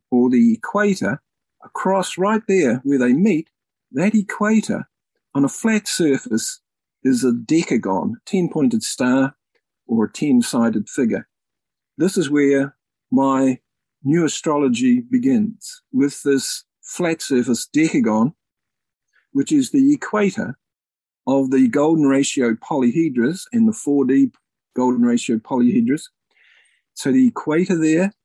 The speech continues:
which is right in between the meeting point of these two toroidal shapes, in this case, they're shaped like a, a pine cone. Uh, so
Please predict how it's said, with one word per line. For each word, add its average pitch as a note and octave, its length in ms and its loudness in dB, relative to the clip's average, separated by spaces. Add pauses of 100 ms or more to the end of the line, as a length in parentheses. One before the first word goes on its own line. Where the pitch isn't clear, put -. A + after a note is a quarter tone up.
(180)
which A#2+ 200 -2
is A#2 120 2
right E3 340 0 (100)
in F#3+ 240 2
between D#3+ 640 0 (1120)
the A#2+ 140 2
meeting D#3 580 2
point A#2+ 400 0 (360)
of A#2+ 280 0
these E3 560 0
two D3 540 0 (560)
toroidal F3+ 880 2
shapes, - 600 -4 (400)
in A2+ 100 2
this C3+ 180 0
case, C3+ 300 -2
they're A#2+ 120 0
shaped C3+ 300 -2
like B2 220 0
a, A2+ 140 -4 (120)
a A#2 60 -6
pine B2+ 340 0
cone. A#2+ 300 0 (1700)
Uh, A2 260 0 (600)
so C3 240 -2